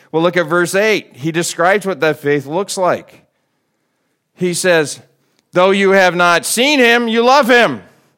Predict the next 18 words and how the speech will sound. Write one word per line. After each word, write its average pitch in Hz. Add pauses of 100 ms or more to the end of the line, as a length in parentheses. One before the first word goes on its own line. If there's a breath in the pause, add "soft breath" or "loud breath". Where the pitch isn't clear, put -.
(640)
In 135
other 175
words, 170
there, 170
he's 160
looking 175
back 175
and 180
he's 147
saying 156
that 156
these 147
people 175
are 160
the 139
same 147
as 127
us. 147